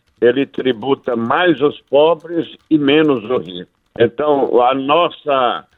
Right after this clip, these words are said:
atenção tá exatamente de inverter este, é, tributar mais aqueles que têm,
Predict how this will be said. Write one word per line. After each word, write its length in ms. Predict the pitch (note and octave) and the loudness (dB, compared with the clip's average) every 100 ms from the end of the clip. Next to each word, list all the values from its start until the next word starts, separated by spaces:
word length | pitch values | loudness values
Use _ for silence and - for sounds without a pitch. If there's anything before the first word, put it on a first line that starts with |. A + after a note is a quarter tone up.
| _ _ | _ _
atenção 720 | A2+ - C#3 B2 - C#3+ D#3 | -12 -2 -2 -2 -4 -4 -4
tá 240 | D3+ C#3+ C3+ | -4 -10 -8
exatamente 880 | C3 F3 - D#3+ C3 C#3+ E3 - D3+ | -4 -4 -4 -8 -6 -6 -8 -8 -8
de 220 | - D3+ | -2 -2
inverter 680 | C3 C#3 A2 - D3+ B2+ | 0 -6 -4 2 2 4
este, 340 | B2+ - - - _ _ _ G2 | 0 0 -8 -20 _ _ _ 0
é, 160 | G#2+ | 0
tributar 720 | G2+ - B2 A#2+ B2+ - B2+ | 0 -4 -2 0 -2 -2 -4
mais 400 | B2 C3+ E3 D#3+ | -2 0 0 0
aqueles 580 | D3+ C3+ - D3+ C#3 A#2+ - | 0 0 0 0 0 -6 -6
que 160 | C3 | -6
têm, 400 | A#2 - D3 C#3 | -6 0 0 0